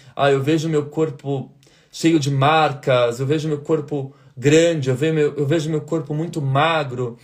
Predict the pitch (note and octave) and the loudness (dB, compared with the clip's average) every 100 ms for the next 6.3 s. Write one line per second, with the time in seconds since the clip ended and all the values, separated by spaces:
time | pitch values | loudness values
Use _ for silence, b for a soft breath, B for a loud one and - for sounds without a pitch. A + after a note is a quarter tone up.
0 | B B B C#3+ D3+ E3 F3+ D#3+ - - | B B B 2 2 2 -4 -4 -6 -2
1 | F3 F#3+ E3+ D3 C3+ - E3 D#3+ D#3 - | 0 0 0 -4 -4 -4 -2 -2 -6 -14
2 | _ D3+ C#3+ D#3 C#3+ - D#3+ D3+ D3+ C#3 | _ -4 -2 -6 -6 -4 -4 -4 -8 -8
3 | B B - D#3+ E3+ E3+ E3 C3+ - D3 | B B -6 -2 -2 -2 -4 -6 -6 -2
4 | C#3 - - D3+ E3+ D#3 C3 B2+ B2+ D3 | -2 -4 -4 0 0 0 -4 -6 -4 -2
5 | D3 C3+ B B B B D3 D3+ C#3+ - | -2 -6 B B B B 0 2 0 -4
6 | - D#3 | -8 -8